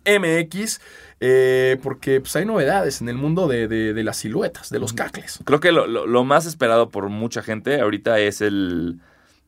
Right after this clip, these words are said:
Speaker 2: lo de Travis Scott, ¿no?
Speaker 1: El
Speaker 2: El, el,
Speaker 1: uno,
Speaker 2: el
Speaker 1: ¿no?
Speaker 2: uno de Travis Scott y que se anunció aparte que viene una línea de ropa de Travis Scott con Jordan,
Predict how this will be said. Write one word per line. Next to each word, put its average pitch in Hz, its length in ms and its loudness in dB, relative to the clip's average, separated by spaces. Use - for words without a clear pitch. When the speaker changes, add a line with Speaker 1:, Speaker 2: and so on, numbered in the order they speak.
Speaker 2:
lo 113 220 2
de 110 80 0
Travis 107 240 0
Scott, - 320 -8
¿no? 110 400 0
Speaker 1:
El - 180 -2
Speaker 2:
El, 101 220 -2
el, 101 160 0
Speaker 1:
uno, - 100 -4
Speaker 2:
el 107 100 0
Speaker 1:
¿no? 120 80 4
Speaker 2:
uno 139 160 2
de 131 60 2
Travis 120 260 0
Scott 127 400 2
y 107 80 -8
que 104 140 -8
se 101 100 -6
anunció 98 300 0
aparte 107 320 0
que 101 100 -4
viene 101 160 -2
una 98 140 -4
línea 95 280 -6
de 87 60 -6
ropa 104 380 0
de 98 100 0
Travis 95 280 -4
Scott 101 260 -4
con 90 200 -10
Jordan, 123 460 0